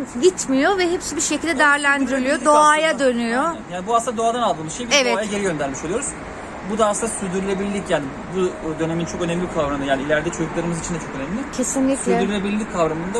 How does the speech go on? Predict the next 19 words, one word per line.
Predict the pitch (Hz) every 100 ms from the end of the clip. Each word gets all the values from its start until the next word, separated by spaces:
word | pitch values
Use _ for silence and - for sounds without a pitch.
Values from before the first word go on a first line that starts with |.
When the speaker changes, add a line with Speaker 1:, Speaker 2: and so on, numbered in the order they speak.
| 214
Speaker 2:
bu, |
e, | 208 196 165 165 165 165 165 165 -
süreçleri | 180 180 196 190
yapıyor | 190 208
olmak | 190 165 165 170
lazım. | 180 269
Yani | 220 170
bence | 185 208 196 294 - - - - - -
bizim | 190 190 202
artık | 190 -
hani | 185
yaşımız | 180 190 185
geçiyor | 190 - 294
ama | 214 139
çocuklara | 165 156 214
özellikle | 185 175 208
öğretmek | 185 175 185 190
lazım | 190 220 233
ki, | -